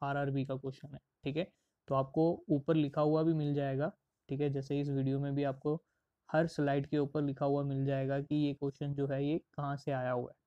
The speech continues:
ठीक है। तो ये क्वेश्चन particularly आरआरबी का है, तो और डिस्कस करते हैं। आप चेक करते ही रहेगा कि आपके कितने क्वेश्चन सही हैं, यहाँ पे मैंने आपको भी आंसर दिए हुए हैं, ठीक है।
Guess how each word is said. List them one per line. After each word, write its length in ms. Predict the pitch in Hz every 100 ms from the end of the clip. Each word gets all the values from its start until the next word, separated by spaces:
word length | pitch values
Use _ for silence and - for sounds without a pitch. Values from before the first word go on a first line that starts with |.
| -
ठीक 140 | 135
है। 80 | 156
तो 440 | 170 _ _ - 135
ये 120 | 143
क्वेश्चन 300 | 151 143 160
particularly 600 | 151 143 151 147 151 156 - 139
आरआरबी 440 | 139 143 151 156
का 140 | 151
है, 160 | 156 160
तो 160 | 170 143
और 120 | 139
डिस्कस 340 | 139 135 147 -
करते 300 | 151 139 147
हैं। 180 | 156 202 _ _ _ _
आप 260 | - 143 - _ _
चेक 200 | - 160 -
करते 240 | 151 156
ही 80 | 156
रहेगा 320 | 151 147 147
कि 140 | 151 160
आपके 260 | 147 -
कितने 300 | 156 147 160
क्वेश्चन 320 | 151 143 160 143
सही 260 | 147 139
हैं, 100 | 147
यहाँ 180 | 143 135
पे 100 | 143
मैंने 220 | 143 139
आपको 260 | 139 135 143
भी 100 | 143
आंसर 300 | 131 135 147
दिए 200 | 139 135
हुए 140 | 127
हैं, 80 | 135 _
ठीक 100 | 143
है। 100 | 160